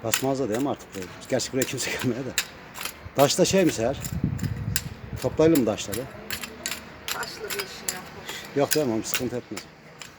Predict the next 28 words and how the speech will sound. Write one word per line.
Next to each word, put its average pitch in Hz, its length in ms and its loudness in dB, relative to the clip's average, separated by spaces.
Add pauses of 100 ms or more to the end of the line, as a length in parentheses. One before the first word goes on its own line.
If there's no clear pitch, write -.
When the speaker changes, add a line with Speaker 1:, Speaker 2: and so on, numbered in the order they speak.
(500)
Speaker 2:
Çıkar. - 260 -4 (1300)
Speaker 1:
Birisi 131 220 -2
de 156 80 2
şey, 147 160 4
fas-, - 300 2
şey 151 160 10
atmış - 520 -2
yukarıdan. 98 380 -4 (340)
Kuş. 247 160 2
Speaker 2:
Oraya 277 180 0
da 262 80 -6
şey 262 200 -6
ekelim, 190 680 -6
bir 247 140 -10
tane. 208 380 -2 (1000)
Speaker 1:
Fasulye 123 400 2
ya. 107 120 -2 (640)
Speaker 2:
Fasulye 240 380 -6
değil 208 220 -4
ya. 226 280 -4
Dibe, 220 180 -2 (160)
dedik 240 140 2
Speaker 1:
Ay 135 180 6
Speaker 2:
ya, 269 160 10
ay 226 100 10
Speaker 1:
çekirdeği. 240 240 6
Speaker 2:
çekirdeğiyle 202 640 2 (400)
mısır. 202 260 -6